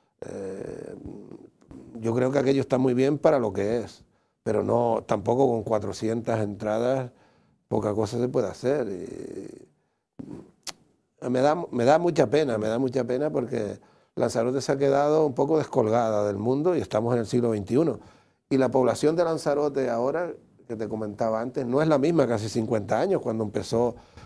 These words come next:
el cambio grande de Lanzarote con el turismo, cuando empezó, salimos un poco de esa, de esa economía de supervivencia, que era lo que había aquí, había lo que, lo, por la pesca, la, un poco la agricultura y poquita cosa más.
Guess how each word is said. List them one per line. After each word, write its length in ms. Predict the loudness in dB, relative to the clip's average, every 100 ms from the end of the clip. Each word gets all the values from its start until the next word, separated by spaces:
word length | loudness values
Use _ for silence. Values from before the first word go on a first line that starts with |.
| -14
el 140 | -10 -4
cambio 400 | 0 0 0 0
grande 320 | 0 0 0
de 80 | 0
Lanzarote 640 | -2 -2 2 4 4 0
con 160 | 0 -4
el 160 | -4
turismo, 500 | -4 2 4 4 0
cuando 220 | -2 -4 -4
empezó, 580 | -6 -6 -2 0 0 -4 -14 -12
salimos 440 | 0 2 4 2 0
un 140 | 0
poco 280 | 0 0 0
de 120 | -2
esa, 640 | -2 -2 -2 -2 -4 -8 -16 _ _ _ -12
de 80 | -8
esa 120 | -2
economía 460 | 0 0 0 0 0
de 60 |
supervivencia, 760 | 0 0 2 4 4 4 4 2
que 60 |
era 100 | 2
lo 140 | 0 0
que 60 |
había 260 | -2 0 -2
aquí, 240 | 0 0 0
había 380 | 0 -2 -2
lo 140 | -4 -6
que, 180 | -8 -12
lo, 80 | -14
por 240 | -12 -8
la 160 | -8 -4
pesca, 560 | -6 -6 -4 0 2
la, 80 | 0
un 320 | 0 -6 -8
poco 220 | -6 -4
la 80 | -2
agricultura 580 | -2 -2 -4 0 2 2
y 40 |
poquita 380 | 2 0 -2 -2
cosa 280 | -4 -4 -2
más. 260 | 0 0